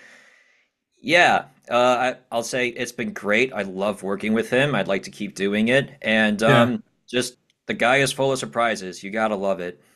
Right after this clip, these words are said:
Speaker 2: The, uh, y-, you, you kinda hit on something there of, like, the, the, their, their darker titles. And you've already, like,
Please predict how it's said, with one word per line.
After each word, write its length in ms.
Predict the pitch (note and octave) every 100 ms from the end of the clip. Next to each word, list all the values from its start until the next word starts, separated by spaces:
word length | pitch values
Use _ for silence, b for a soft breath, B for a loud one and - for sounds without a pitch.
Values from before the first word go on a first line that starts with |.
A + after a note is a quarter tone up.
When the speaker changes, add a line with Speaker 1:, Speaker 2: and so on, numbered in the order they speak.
| B B B B B B -
Speaker 2:
The, 340 | D#3+ E3 - -
uh, 400 | D#3+ C#3 B2+ A#2+ - -
y-, 240 | D#3 C3 -
you, 400 | F#3 E3 F#3+ G3+
you 180 | F3+ D#3
kinda 240 | F#3+ F3
hit 140 | D3+
on 140 | D#3+ D3+
something 240 | D#3 C#3
there 120 | C#3
of, 100 | B2+
like, 320 | B2+ A#2+ A#2+ B B B
the, 200 | B2 D3+
the, 200 | D3 D3
their, 180 | C#3 C3
their 160 | C3
darker 520 | B2+ C#3 C3+ D3 C#3 B2+
titles. 880 | - C#3+ C#3 A#2+ A2+ A#2 A2 - - _ _ -
And 100 | C3+
you've 120 | C#3
already, 180 | D3 D3
like, 380 | C3+ A#2+ -